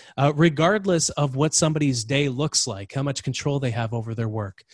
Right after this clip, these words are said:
There are usually only a few things that contribute the most to how much we accomplish every single day.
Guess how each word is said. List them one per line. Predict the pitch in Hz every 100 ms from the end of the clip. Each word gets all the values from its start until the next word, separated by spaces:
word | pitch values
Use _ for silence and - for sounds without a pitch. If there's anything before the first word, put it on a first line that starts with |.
| - - _
There | 165 175 156 160
are | 156
usually | 165 233 - 208
only | 160 165 160
a | 131
few | - - 180 196
things | - 180 151 107 98 101 - -
that | 131 127
contribute | 127 - 143 143 -
the | 127
most | 120 117 104 - - - _ -
to | 120
how | 127
much | 117 -
we | 123
accomplish | 110 123 113 107 -
every | 110 110
single | - 110 107
day. | 110 98